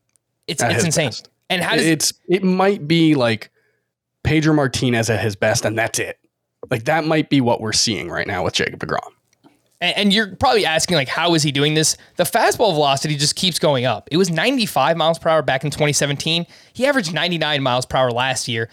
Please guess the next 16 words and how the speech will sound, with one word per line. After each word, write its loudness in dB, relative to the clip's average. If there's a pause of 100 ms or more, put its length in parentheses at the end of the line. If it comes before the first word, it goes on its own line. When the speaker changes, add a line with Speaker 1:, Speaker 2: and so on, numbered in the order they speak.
(160)
Speaker 1:
That's -8
with, -4
like, 0
a 0
ninety-two, 0
ninety-three 0
mile 2
per -2
hour 2
slider, 0 (360)
twenty-one 2
percent 0
swinging -2
strike 0
rate. -4
Like, -12